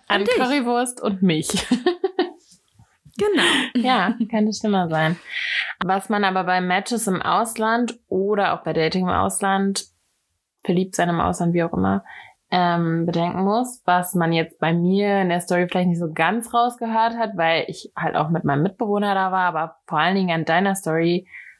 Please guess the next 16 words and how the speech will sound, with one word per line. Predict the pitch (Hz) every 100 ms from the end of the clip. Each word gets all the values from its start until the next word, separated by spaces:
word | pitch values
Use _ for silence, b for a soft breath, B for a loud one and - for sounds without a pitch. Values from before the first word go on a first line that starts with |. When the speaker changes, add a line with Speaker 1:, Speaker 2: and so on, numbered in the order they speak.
| B _ _ -
Speaker 2:
ähm, | 170 165 165 156 156
gut | 180 175
merkt, | 170 165 190 -
ist, | 175 170 - -
dass | 165 160
da | 160
halt | 160 - -
immer | 190 208
ein | 202
gewisses | 190 185 185 175 -
Risiko | 208 220 214 185
ist, | 160 160 214 175
wenn |
man | 170 165
sich | -
mit | 156